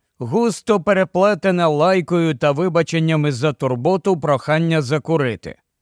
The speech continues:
Простягнув зім'яту пачку цигарок. Натомість прийняв пляшку і смачно приклався.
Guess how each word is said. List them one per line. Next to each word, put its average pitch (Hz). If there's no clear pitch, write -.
Простягнув 160
зім'яту 185
пачку 170
цигарок. 175
Натомість 196
прийняв 147
пляшку 185
і 143
смачно 160
приклався. 160